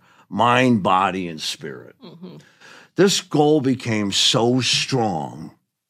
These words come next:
Speaker 1: that it became body, body, body.
Speaker 2: Yeah.
Speaker 1: Now, what happened during my life when I was so focused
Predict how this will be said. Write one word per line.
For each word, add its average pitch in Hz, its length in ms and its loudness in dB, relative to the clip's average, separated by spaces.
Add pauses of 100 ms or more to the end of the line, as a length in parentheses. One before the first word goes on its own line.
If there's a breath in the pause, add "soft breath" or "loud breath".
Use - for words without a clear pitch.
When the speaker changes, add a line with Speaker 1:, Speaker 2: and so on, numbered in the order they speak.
(500)
Speaker 1:
that 131 200 2
it 120 120 -6
became 117 460 -2
body, 95 460 -2
body, 71 460 -8
body. - 680 -12
Speaker 2:
Yeah. - 300 -18 (600)
Speaker 1:
Now, 135 160 4
what 170 320 4
happened 127 720 0
during 113 360 -2
my 104 160 2
life 95 360 -2
when 101 120 -2
I - 20 0
was 90 180 -4
so 139 360 4
focused 101 840 -6